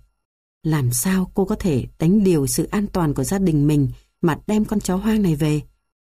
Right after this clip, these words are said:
Carter biết mình không thể, nhưng để nó lại thì lòng cô tan nát. Cứ cho là bản năng làm mẹ đi, nhưng cô hiểu con chó này sẽ là bạn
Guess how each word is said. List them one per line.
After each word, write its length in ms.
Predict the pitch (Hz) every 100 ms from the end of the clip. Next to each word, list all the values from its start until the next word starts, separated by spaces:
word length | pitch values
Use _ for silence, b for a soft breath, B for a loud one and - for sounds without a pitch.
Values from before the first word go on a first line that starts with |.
| _ _ -
Carter 380 | 175 180 165 165
biết 220 | 208 240
mình 160 | 170 123
không 220 | - 185
thể, 300 | 185 160 123 123 _ _ _ -
nhưng 220 | 214 208
để 180 | 175 127
nó 160 | 147
lại 280 | 196 180 - - _
thì 280 | 185 156 127
lòng 240 | 147 123 123
cô 180 | 190 185
tan 260 | 202 190 185
nát. 200 | 208 262 - _ _ _ _ _ -
Cứ 120 | 180
cho 240 | 185 175
là 300 | 151 143 120 123
bản 280 | 156 120 147
năng 160 | 185
làm 220 | 180 139
mẹ 180 | 147 151
đi, 280 | 185 196 190 _ _ _ _
nhưng 140 | 175
cô 180 | 165 165
hiểu 300 | 151 160 123
con 140 | 175 175
chó 160 | 180
này 320 | 180 165 139 123 _
sẽ 120 | - 226
là 160 | 196
bạn 200 | 147 156